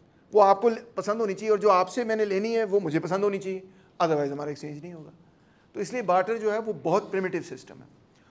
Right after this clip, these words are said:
और वो बहुत रेयर सिस्टम है और बस थोड़ी-थोड़ी जगह होता था, मगर ज़्यादा कॉमर्स की डेवलपमेंट रिक्वायर्ड, एक्सचेंज की,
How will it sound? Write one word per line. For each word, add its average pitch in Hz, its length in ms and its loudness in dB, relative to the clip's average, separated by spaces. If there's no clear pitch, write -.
और 180 140 0
वो 214 80 2
बहुत 220 240 2
रेयर 185 400 2
सिस्टम - 340 -12
है - 200 -20
और 226 80 -10
बस 240 240 0
थोड़ी-थोड़ी 254 340 -2
जगह 208 180 0
होता 190 220 0
था, 247 360 -8
मगर 175 140 -8
ज़्यादा 170 340 -2
कॉमर्स 202 360 0
की 202 120 -10
डेवलपमेंट 160 600 -4
रिक्वायर्ड, 147 680 -4
एक्सचेंज 180 460 -12
की, 180 180 -14